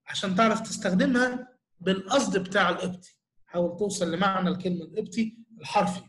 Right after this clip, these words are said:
يبقى احنا قلنا الدراسة بعمق، ادرس، آه، آه، كل ما في الكنيسة، ادرس اللغة القبطية،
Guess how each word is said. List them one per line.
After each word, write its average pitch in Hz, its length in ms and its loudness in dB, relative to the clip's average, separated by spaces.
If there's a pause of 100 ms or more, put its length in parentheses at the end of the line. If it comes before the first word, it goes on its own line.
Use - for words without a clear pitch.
(2000)
يبقى 185 240 -2
احنا 226 120 2
قلنا 269 160 4
الدراسة 247 360 4
بعمق، 233 560 2
ادرس، - 800 0
آه، 160 260 -6
آه، 151 600 -10 (560)
كل 226 300 4
ما 202 120 2
في 196 120 -4
الكنيسة، 240 680 2 (720)
ادرس 185 420 2
اللغة 190 240 2
القبطية، 254 720 0